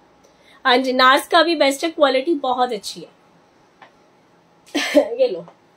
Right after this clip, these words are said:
Open करके भी दिखा देती हूँ मैं आपको। Whitening cream और lens दिखा दो, lens के shades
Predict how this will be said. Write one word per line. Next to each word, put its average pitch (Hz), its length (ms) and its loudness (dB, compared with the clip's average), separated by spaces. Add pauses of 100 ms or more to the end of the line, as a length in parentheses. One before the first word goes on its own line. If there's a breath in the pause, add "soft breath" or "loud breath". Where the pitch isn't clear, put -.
(4000)
Open 254 360 -2
करके 233 320 -2
भी 240 220 -12
दिखा 226 340 -6
देती 196 260 -8
हूँ 208 140 -2
मैं 202 80 -4
आपको। 226 440 -4 (1400)
Whitening 254 560 0
cream 269 420 0
और 277 120 2
lens 240 320 -4
दिखा 226 340 -6
दो, 208 120 -4
lens 233 380 -8
के 254 220 -4
shades 262 560 -6